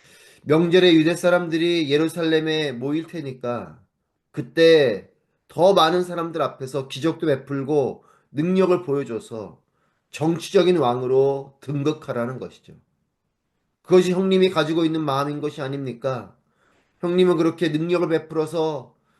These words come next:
이 우리를 구원할 정치적인 왕이 되셔야 하고 되고 싶으신 것이 아닙니까? 형, 동생들이 그렇게 말합니다.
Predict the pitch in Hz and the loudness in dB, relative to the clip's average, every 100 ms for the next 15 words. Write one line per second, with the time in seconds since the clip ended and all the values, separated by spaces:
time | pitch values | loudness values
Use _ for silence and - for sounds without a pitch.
0 | _ _ _ _ _ 170 180 156 120 - | _ _ _ _ _ -2 -2 -2 -6 -16
1 | _ - 170 185 180 170 165 160 160 160 | _ -6 0 4 4 2 0 0 2 0
2 | 156 101 - 131 170 135 180 160 170 131 | -2 -8 -12 -6 -6 0 0 0 -2 -4
3 | - _ _ - 147 165 170 165 139 131 | -12 _ _ 0 2 2 0 -2 -4 -10
4 | _ _ _ - 160 180 180 165 156 160 | _ _ _ -2 0 2 2 2 0 -4
5 | 165 151 _ _ _ 147 170 170 - 190 | -6 -8 _ _ _ 0 0 -2 -4 -6
6 | - 180 175 165 175 139 180 180 151 165 | -4 -6 -4 -2 0 0 0 -2 -6 -8
7 | 151 98 - _ _ _ _ _ _ _ | -8 -10 -16 _ _ _ _ _ _ _
8 | _ _ 185 180 - 160 165 170 156 151 | _ _ -2 -2 -4 -2 0 0 2 2
9 | 160 151 123 _ _ _ _ 135 135 143 | 2 0 -6 _ _ _ _ -6 -6 -4
10 | 117 101 123 95 78 | -4 -4 -6 -10 -18